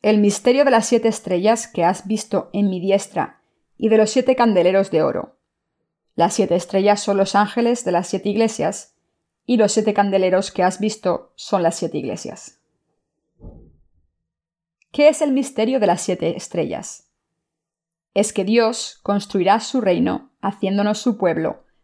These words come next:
a través de sus siervos. Los siete candeleros de oro simbolizan la Iglesia de Dios construida a través de los santos que creen en el Evangelio del agua y el Espíritu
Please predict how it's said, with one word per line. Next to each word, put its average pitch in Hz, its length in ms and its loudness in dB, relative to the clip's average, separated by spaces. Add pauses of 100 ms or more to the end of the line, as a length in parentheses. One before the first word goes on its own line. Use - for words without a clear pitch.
(180)
a 190 140 2
través 214 440 0
de 214 80 0
sus - 160 -8
siervos. - 680 -4 (1040)
Los 190 200 0
siete 208 280 0
candeleros 190 540 2
de 185 140 2
oro 196 200 4
simbolizan 196 840 -2 (420)
la 220 200 4
Iglesia 214 360 2
de 220 120 4
Dios 226 380 0
construida 214 960 0
a 190 140 0
través 190 320 2
de 214 60 2
los 208 140 2
santos 180 460 -4
que 175 140 -6
creen 180 420 -2
en 196 120 -2
el 180 100 0
Evangelio 185 560 0
del 185 140 4
agua 170 320 4
y 180 100 -2
el 180 80 0
Espíritu - 640 -4